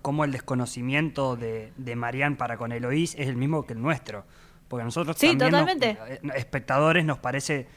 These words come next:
Speaker 1: no la conocemos lo suficiente como para poder decir que está bien hecho el, el retrato o no.
Speaker 2: Exactamente, nosotras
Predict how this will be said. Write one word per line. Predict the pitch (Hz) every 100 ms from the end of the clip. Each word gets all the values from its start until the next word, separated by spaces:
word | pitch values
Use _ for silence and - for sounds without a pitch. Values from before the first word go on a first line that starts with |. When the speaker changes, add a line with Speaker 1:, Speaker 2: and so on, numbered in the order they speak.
| - - -
Speaker 1:
no | 139
la | 156
conocemos | 139 117 196 170 139
lo | 123
suficiente | 120 117 - 135 120
como | 113 107 104
para | 110 107
poder | 113 117 120 110 104 - - - _
decir | 123 110 143 127
que |
está | - 131
bien | 135 131
hecho | 127 127
el, | 117 117 -
el | 117
retrato | 117 107 135 135 120
o | 120
no. | 123
Speaker 2:
Exactamente, | 247 233 320 330 311 302 247
nosotras | 247 311 330 339